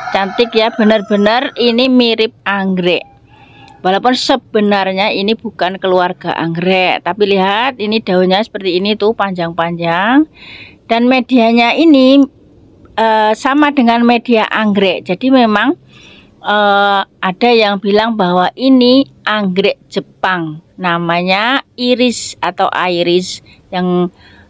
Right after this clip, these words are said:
eh, nama latinnya itu Neomarica ya. Dan jenisnya macam-macam, warnanya juga macam-macam. Tapi di sini saya hanya punya satu ini saja, warnanya yang, eh, putih,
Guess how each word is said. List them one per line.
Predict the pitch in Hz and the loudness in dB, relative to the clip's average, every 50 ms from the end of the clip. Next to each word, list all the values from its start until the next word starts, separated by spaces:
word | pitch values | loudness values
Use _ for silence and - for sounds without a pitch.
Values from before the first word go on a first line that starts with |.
| _ _ | _ _
eh, | 185 180 180 180 180 180 180 180 180 175 175 175 175 175 175 175 170 175 175 | -6 -4 -2 0 0 0 0 0 0 0 2 2 2 2 2 2 0 0 0
nama | 180 190 196 190 190 190 185 185 180 180 180 | 0 0 0 0 0 0 0 0 0 2 0
latinnya | 185 180 180 - - 214 202 202 208 202 185 185 214 - | 0 0 -2 -4 -6 -6 -6 -2 -2 -2 0 0 -2 -4
itu | - 202 190 - - 208 208 214 226 214 | -4 -8 -8 -6 -2 0 2 2 2 0
Neomarica | - 196 196 196 196 196 202 202 202 208 202 202 196 190 185 180 185 190 185 - - 190 170 156 151 180 175 | 0 -2 0 0 2 2 2 2 2 2 0 0 0 0 0 -2 -2 -4 -6 -6 -4 -4 -2 -2 -4 -6 -8
ya. | 175 180 180 220 254 - - - - - - - - - - | -6 -4 -4 -4 -6 -8 -14 -20 -20 -20 -20 -20 -14 -6 -4
Dan | 185 185 185 185 | -2 0 0 0
jenisnya | 180 - 220 214 220 214 208 269 277 269 | 0 0 2 2 2 0 0 0 0 0
macam-macam, | 254 247 - 226 214 202 190 185 - 202 202 214 214 190 180 190 | 0 0 -2 -2 -2 -2 -4 -4 -2 0 0 0 0 -2 -2 0
warnanya | 190 196 196 190 196 196 202 208 | 0 0 0 0 0 0 0 0
juga | 202 - 202 - 185 | -2 -2 -2 -2 -2
macam-macam. | - 170 185 185 - 190 175 165 180 - 175 175 196 226 277 359 403 381 - | -2 -2 -4 -4 -2 -2 -2 -4 -2 -2 -2 0 0 0 0 -2 -4 -4 -4
Tapi | - 220 240 262 254 | -2 -2 0 0 -2
di | - | -2
sini | 220 - 233 220 240 | -4 -4 -2 0 0
saya | 262 - 247 220 233 | 0 2 2 2 2
hanya | 226 202 196 196 190 | 2 0 0 0 -2
punya | 208 - 202 202 196 | -2 -4 -4 -4 -4
satu | 190 - 240 196 190 - 220 202 | -2 -2 -4 -4 -4 -4 -6 -6
ini | 202 202 196 | -4 -6 -4
saja, | - 196 185 180 - 190 208 208 | -2 -2 -2 -2 -2 -2 -2 0
warnanya | 202 196 185 185 180 175 180 180 180 180 196 208 220 220 | 0 0 0 0 0 -2 -2 -2 0 0 0 0 0 0
yang, | 208 190 190 202 214 226 233 - - - - - - - - - - - - - - - - | 0 0 0 0 0 -2 -6 -8 -12 -20 -20 -20 -20 -20 -20 -20 -20 -20 -20 -20 -20 -14 -6
eh, | - 190 185 180 180 175 175 175 175 180 180 180 180 - - - - - - - - - | -4 -2 0 0 2 2 2 2 2 0 0 -2 -4 -6 -12 -20 -20 -20 -20 -20 -20 -6
putih, | - 226 220 - - 262 285 320 - - - | -4 -2 -2 -2 -2 -2 -2 -2 -2 -6 -14